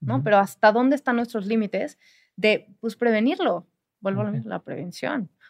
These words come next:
Speaker 1: O sea, no me mandes si no sabes que a lo mejor al rato me van a estar buscando, ¿no?
Speaker 2: Ok.
Speaker 1: Entonces, eso fue el
Speaker 2: O sea, ustedes llegaron ahí y ¿qué pasó?
Speaker 1: Sí. Pues después de un trayecto de, de dos días, tres días en vuelo, eh, más veinticuatro horas en coche que me fui en la cajuela de un coche,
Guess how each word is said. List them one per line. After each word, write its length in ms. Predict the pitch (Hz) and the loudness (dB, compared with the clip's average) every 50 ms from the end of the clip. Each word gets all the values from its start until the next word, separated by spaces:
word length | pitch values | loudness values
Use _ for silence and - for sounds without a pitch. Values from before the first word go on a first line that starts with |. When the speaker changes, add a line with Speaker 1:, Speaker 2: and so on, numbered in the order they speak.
| _ | _
Speaker 1:
O 40 | - | -2
sea, 100 | - 214 | 0 2
no 160 | 208 214 240 | 4 6 6
me 120 | 262 294 302 | 8 8 8
mandes 520 | 294 294 277 254 233 220 262 311 - - - | 8 6 6 6 6 4 4 2 -2 -8 -16
si 180 | - - 220 | -10 -6 -2
no 120 | 214 233 247 | -2 -2 0
sabes 180 | 262 262 262 | 0 -2 0
que 320 | - - 202 175 - - _ _ _ _ | 0 -2 -2 -2 -2 -6 _ _ _ _
a 80 | - 202 | -2 0
lo 80 | 214 | 0
mejor 240 | 214 214 202 - 247 | 0 0 0 2 4
al 80 | 254 254 | 4 4
rato 180 | 247 247 247 | 2 0 -2
me 60 | 240 226 | 0 0
van 100 | 226 226 | 0 0
a 20 | |
estar 180 | 233 - 240 226 | 0 0 0 -2
buscando, 540 | 220 226 - - 262 262 240 180 - - - _ | -2 -4 -2 0 0 0 2 -2 -4 -10 -14 _
¿no? 140 | - 196 247 113 | -4 -2 -2 -2
Speaker 2:
Ok. 100 | - 127 131 131 131 117 107 - - - - _ _ _ | 0 0 0 0 0 0 -2 -6 -10 -20 -20 _ _ _
Speaker 1:
Entonces, 340 | - 202 190 220 214 208 - - | -6 -2 2 2 2 2 2 0
eso 280 | 226 233 226 262 254 | -2 0 2 0 0
fue 220 | 233 240 220 214 208 | 2 2 2 2 0
el 100 | 196 - | -2 -4
Speaker 2:
O 20 | |
sea, 80 | - - | -4 2
ustedes 200 | 110 135 151 156 | 4 6 6 8
llegaron 300 | 160 135 143 165 170 160 | 8 8 8 8 8 8
ahí 280 | 135 147 180 208 208 165 | 6 6 4 4 4 4
y 40 | |
¿qué 100 | 139 143 | 4 4
pasó? 440 | 127 - 131 - 143 135 - 175 - - _ _ _ _ | 2 2 4 4 4 4 4 2 -4 -12 _ _ _ _
Speaker 1:
Sí. 60 | - - _ _ _ _ _ | -20 -20 _ _ _ _ _
Pues 180 | 208 202 190 - - | -6 -6 -6 -6 -4
después 360 | 196 196 214 196 - 226 220 | 0 0 0 0 0 -2 0
de 80 | 247 254 | 2 2
un 40 | 247 | 2
trayecto 440 | 220 202 190 196 196 196 - 208 | 2 2 2 2 -2 -2 -2 0
de, 280 | 196 180 160 170 - 160 - _ _ _ _ _ _ _ | 0 0 -2 -4 -8 -16 -20 _ _ _ _ _ _ _
de 300 | - 185 202 196 190 180 | -14 -8 -6 -4 -4 -4
dos 280 | 165 165 196 202 202 196 | -2 0 0 0 0 0
días, 440 | 208 208 196 196 196 190 - - - _ _ | 0 2 2 2 2 0 -6 -12 -20 _ _
tres 200 | 220 226 226 220 | 6 6 6 8
días 220 | 226 220 214 208 | 8 6 6 6
en 120 | 214 208 202 | 4 0 2
vuelo, 540 | 214 220 214 214 208 202 202 214 233 226 - _ _ _ _ _ | 6 6 6 6 6 4 2 2 0 -4 -8 _ _ _ _ _
eh, 300 | 190 196 196 185 180 175 | -6 -6 -4 -4 -4 -2
más 460 | 190 196 202 202 202 196 196 - - | 0 2 2 2 2 2 0 -4 -4
veinticuatro 540 | 190 202 208 202 190 202 - - 214 214 220 | -2 0 0 2 0 0 2 2 2 4 4
horas 120 | 220 202 | 2 2
en 120 | 202 190 - | 0 -2 -2
coche 260 | - 202 190 - 196 | -4 -6 -6 -6 -8
que 80 | - 185 | -6 -6
me 100 | 175 165 | -8 -4
fui 140 | - 202 | -4 -2
en 60 | 196 196 | -2 -2
la 80 | 190 | -2
cajuela 440 | - - 165 - _ 196 190 190 190 | -4 -8 -16 -6 _ -2 0 0 0
de 60 | 190 | -2
un 80 | 185 185 | -2 -4
coche, 440 | - 196 185 - - 180 180 233 | -4 -6 -8 -6 -8 -8 -8 -8